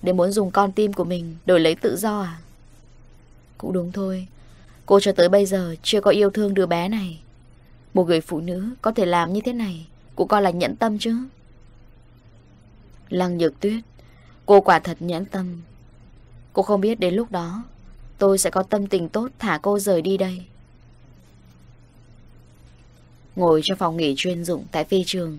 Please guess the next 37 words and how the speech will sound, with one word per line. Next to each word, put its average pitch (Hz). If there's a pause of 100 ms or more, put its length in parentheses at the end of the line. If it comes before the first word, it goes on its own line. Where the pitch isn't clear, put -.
(640)
Lương 185
Uy 175
Lâm 175
tắt 196
đi 190
máy 165
truyền 185
tin. 165 (2000)
Người 170
ngoài 170
cửa 160
truyền 156
tiếng 170
gõ 220
cửa 147
là 147
A 156
Cánh. 165 (1080)
"Chủ 196
nhân, 180 (420)
chuyên 214
cơ 202
chuẩn 180
bị 175
xong, 190 (140)
lúc 226
nào 180
cô 185
có 220
thể 220
cất 214
cánh?" 180 (2250)
Lương 180
Quý 170
Lâm 180
đứng 170
dậy, 196